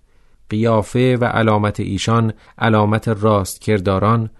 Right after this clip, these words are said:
و سخنشان سخن نیکان است. آنها که آباد کنندگان شب به نجوا و تضرع و روشنگران روزند و با تمام وجود به ریسمان محکم قرآن آویختند.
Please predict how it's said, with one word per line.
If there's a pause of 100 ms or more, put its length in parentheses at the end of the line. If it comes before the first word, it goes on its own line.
(160)
و
سخنشان
سخن
نیکان
است. (400)
آنها
که
آباد
کنندگان
شب (220)
به
نجوا
و
تضرع (360)
و
روشنگران
روزند (340)
و
با
تمام
وجود
به
ریسمان
محکم
قرآن
آویختند.